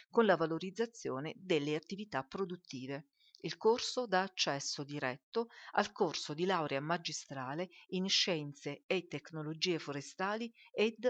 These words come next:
ambientali. Il laureato in tecnologie forestali ed ambientali svolge attività tecniche di progettazione e gestione,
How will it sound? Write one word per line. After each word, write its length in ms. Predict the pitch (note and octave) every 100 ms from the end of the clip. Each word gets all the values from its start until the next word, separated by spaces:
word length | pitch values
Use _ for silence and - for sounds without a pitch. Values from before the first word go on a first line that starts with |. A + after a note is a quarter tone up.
| -
ambientali. 840 | G#3 G3+ F#3 E3+ - A2 C3 C#3 - _ _ _ _ _ _ _
Il 100 | -
laureato 480 | F3 E3 F3 F3+ F3
in 80 | D#3
tecnologie 720 | D#3 - D#3+ D#3 D#3 E3+ E3
forestali 500 | D3+ C#3+ C#3+ - D#3+
ed 80 | D3
ambientali 760 | C#3 D3 D3+ D#3+ G3 A3 A#3 - -
svolge 520 | - G3+ F#3+ D#3 D#3+
attività 500 | D3+ - E3+ F3+ F3+
tecniche 680 | - - C#3 - D#3+ D#3+ G3
di 140 | F#3
progettazione 960 | F3+ D#3 D#3 D#3+ - F3 - A#3+ B3 B3
e 160 | -
gestione, 720 | F#3 F3+ - - C#3+ C3+ C3